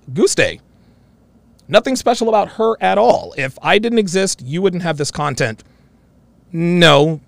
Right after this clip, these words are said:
if you didn't exist, I would still have content. Why? Because there are a lot of dumb, there are a lot of dumb women who run off at the mouth, who, because they have a camera and an opinion, they think that they can be a YouTuber. If it wasn't you, Guste, it was going to be somebody else.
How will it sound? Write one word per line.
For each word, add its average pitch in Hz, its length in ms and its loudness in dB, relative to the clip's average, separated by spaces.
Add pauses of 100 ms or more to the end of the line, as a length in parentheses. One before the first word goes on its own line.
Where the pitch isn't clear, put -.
if 147 200 -2
you 151 240 -4
didn't 202 260 0
exist, 170 500 -4 (200)
I 156 100 -2
would 143 160 -4
still - 380 0
have 127 160 -2
content. 113 480 -14 (200)
Why? 123 420 -4 (500)
Because 160 220 -4
there 196 120 0
are 185 40 2
a 156 60 2
lot 170 280 2
of 117 280 -2
dumb, 156 540 2 (880)
there 135 120 -2
are - 20 0
a 135 40 0
lot 175 200 4
of 117 240 -4
dumb 156 300 0
women 190 420 -2 (340)
who 139 140 -2
run 147 200 2
off 165 180 0
at 131 80 -6
the 131 80 -6
mouth, 135 420 -2 (560)
who, 151 240 4
because 143 340 -2
they 156 100 0
have 151 140 0
a 127 60 -4
camera 160 680 0
and 143 300 0
an 135 140 -6
opinion, 147 460 -4
they 143 120 0
think 165 180 -8
that 143 120 -4
they 151 80 -2
can 139 160 -4
be 139 220 -2
a 131 140 -2
YouTuber. 151 600 0
If 147 140 0
it 147 80 -4
wasn't 185 340 0
you, 214 140 -2
Guste, 139 260 -4
it 139 120 0
was 131 120 -4
going 190 200 -2
to 104 40 -10
be 95 80 -12
somebody 120 380 -8
else. - 340 -12